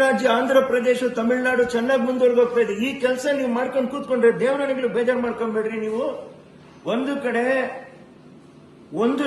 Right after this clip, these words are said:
ರಾಜ್ಯದ ಜನ ಬಂದ್ಬಿಟ್ಟು ಎಂ ಎಲ್ ಎ ಕಂಟೆಸ್ಟೆಂಟ್ ಮಾಡ್ತಾರೆ. ನೀವು, ನೀವು, ನಿಮ್, ನಾನು ಎಚ್ಚರಿಕೆ ಕೊಡ್ತಾ ಇದ್ದೀನಿ, ನೋಡ್ಕೊಳ್ರಿ. ನಮ್ಮತನ ಇಲ್ದಿರ ನೀವು ನಮ್ಮತನನೂ ಕಳ್ಕೊಳ್ಳೋ ಪರಿಸ್ಥಿತಿ ದಯವಿಟ್ಟು ಮಾಡಕ್ ಹೋಗ್ಬೇಡ್ರಿ. ನಾನು ಹೇಳ್ತಾ ಇದ್ದೀನಿ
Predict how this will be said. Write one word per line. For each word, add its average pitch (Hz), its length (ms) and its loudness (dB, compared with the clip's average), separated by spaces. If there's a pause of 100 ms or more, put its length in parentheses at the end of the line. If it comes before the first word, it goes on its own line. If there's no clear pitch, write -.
ರಾಜ್ಯದ 240 360 2 (120)
ಜನ 220 120 0 (140)
ಬಂದ್ಬಿಟ್ಟು 208 480 -2 (1080)
ಎಂ 226 80 0 (100)
ಎಲ್ 247 160 0
ಎ - 20 4 (120)
ಕಂಟೆಸ್ಟೆಂಟ್ 233 580 0 (100)
ಮಾಡ್ತಾರೆ. 226 460 2 (880)
ನೀವು, 185 180 -10 (140)
ನೀವು, 190 160 -8 (240)
ನಿಮ್, 190 120 -10 (260)
ನಾನು 175 180 -4 (300)
ಎಚ್ಚರಿಕೆ 277 340 -4 (100)
ಕೊಡ್ತಾ 240 240 2
ಇದ್ದೀನಿ, 226 240 -2
ನೋಡ್ಕೊಳ್ರಿ. 214 400 -4 (380)
ನಮ್ಮತನ 254 500 0 (160)
ಇಲ್ದಿರ 269 280 -2 (120)
ನೀವು 240 180 0
ನಮ್ಮತನನೂ 269 480 0 (100)
ಕಳ್ಕೊಳ್ಳೋ 240 300 2 (120)
ಪರಿಸ್ಥಿತಿ 226 320 -8 (100)
ದಯವಿಟ್ಟು 262 400 -4
ಮಾಡಕ್ 202 240 -4
ಹೋಗ್ಬೇಡ್ರಿ. 151 380 -10
ನಾನು 156 160 -10
ಹೇಳ್ತಾ 143 220 -12
ಇದ್ದೀನಿ 120 220 -16